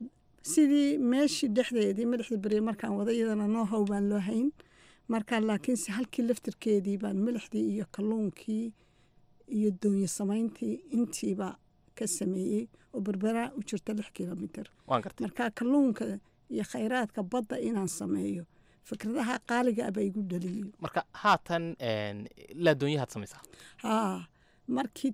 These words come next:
Speaker 1: two thousand-kii waxaan bilaabay kalluun, waxaan bilaabay milixda, two thousand four-kiina waxaan bilaabay kalluunka, two thousand five-kiina waxaan bilaabay doonyo sameeyo. Marka milixdun baa yara xidhantoo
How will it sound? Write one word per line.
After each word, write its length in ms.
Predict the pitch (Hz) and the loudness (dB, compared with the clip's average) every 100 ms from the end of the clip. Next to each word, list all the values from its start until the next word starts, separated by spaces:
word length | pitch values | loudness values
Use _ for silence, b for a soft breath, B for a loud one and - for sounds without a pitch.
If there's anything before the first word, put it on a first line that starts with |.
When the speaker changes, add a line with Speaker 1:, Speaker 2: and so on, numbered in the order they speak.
| - | -4
Speaker 1:
two 240 | - 269 | 0 0
thousand-kii 1160 | 226 240 220 214 208 - - 220 214 214 - 240 | 0 -2 -2 0 0 -4 -6 -2 0 -2 -2 -2
waxaan 260 | 208 196 | -2 -2
bilaabay 380 | 185 185 190 185 - | -2 -2 -2 -4 -6
kalluun, 460 | 208 202 240 285 220 | -2 0 0 -2 -4
waxaan 220 | - 190 | -2 0
bilaabay 300 | 196 190 185 | 0 -2 -2
milixda, 480 | 214 254 247 262 294 b b b b b | 0 -2 -2 -4 -4 b b b b b
two 140 | - 220 | -6 -4
thousand 380 | 226 214 233 | -2 -2 -2
four-kiina 420 | 202 277 247 254 240 | 0 0 0 0 -2
waxaan 240 | 214 185 | -2 -4
bilaabay 340 | 190 190 190 | -2 -4 -4
kalluunka, 600 | 180 208 240 254 - 285 285 b b _ | -6 -2 0 0 -2 -4 -6 b b _
two 120 | 226 | -4
thousand 320 | 214 220 208 | -2 0 0
five-kiina 420 | 214 247 202 226 220 | -2 -4 -2 -2 -4
waxaan 240 | - 196 | -4 -4
bilaabay 340 | 185 185 185 | -4 -4 -6
doonyo 280 | 185 208 214 | -4 -2 -2
sameeyo. 440 | - 285 - - - b b b _ | -4 -6 -6 -8 -12 b b b _
Marka 300 | 262 214 247 | -6 -4 0
milixdun 500 | 226 285 302 277 277 | 4 4 4 2 0
baa 100 | 247 | 0
yara 200 | 233 240 | -2 -2
xidhantoo 800 | - 220 214 - 233 220 208 202 | -4 -4 -4 -4 -4 -2 -2 -4